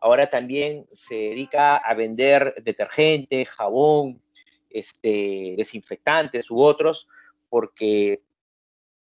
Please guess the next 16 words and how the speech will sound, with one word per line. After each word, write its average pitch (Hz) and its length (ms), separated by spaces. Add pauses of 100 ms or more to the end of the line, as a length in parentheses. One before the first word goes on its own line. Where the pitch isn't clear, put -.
(200)
económica 143 760
y 117 120
la 110 160
coyuntura 113 580
lo, 113 320
lo 104 140
exige. - 560
Si - 240
no 180 320
se 170 140
dedican 156 520
a 139 120
un 175 260
rubro 185 420
comercial 151 500
adicional, 170 640